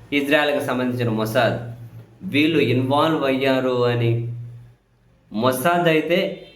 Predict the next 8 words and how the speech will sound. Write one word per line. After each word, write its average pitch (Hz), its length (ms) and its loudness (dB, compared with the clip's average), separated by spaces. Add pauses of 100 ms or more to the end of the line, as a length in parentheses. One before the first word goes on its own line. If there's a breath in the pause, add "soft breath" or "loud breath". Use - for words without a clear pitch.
(180)
నియోజకవర్గాల 160 1120 2
వారీగా 143 500 2
వివరణాత్మక 147 1000 0
డేటాను 131 720 0
సిద్ధం 135 400 0
చేశారు 135 760 0 (1300)
అని 165 200 4
చెప్పి 170 720 0